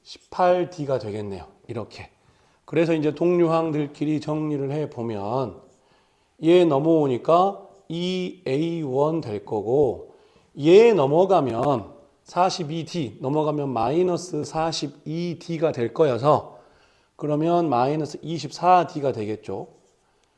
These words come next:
그래서 우리가 알 수 있는 건, 아, 에이 원은 마이너스 십이 디구나. 이것까지 알 수 있습니다. 어, 중요한 거예요. 그런데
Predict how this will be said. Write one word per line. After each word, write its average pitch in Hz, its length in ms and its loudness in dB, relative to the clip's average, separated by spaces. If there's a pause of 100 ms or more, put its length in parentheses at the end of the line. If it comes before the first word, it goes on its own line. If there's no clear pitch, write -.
그래서 190 320 6
우리가 170 320 10
알 170 120 8
수 170 100 -4
있는 120 280 -2
건, 139 320 4 (340)
아, 120 640 0
에이 143 240 0
원은 120 720 4 (440)
마이너스 143 560 -2
십이 190 640 -10
디구나. 175 720 -2 (800)
이것까지 180 640 6
알 147 180 8
수 151 140 -6
있습니다. 131 540 2 (1300)
어, 156 200 4
중요한 185 360 4
거예요. 143 360 6 (560)
그런데 185 880 4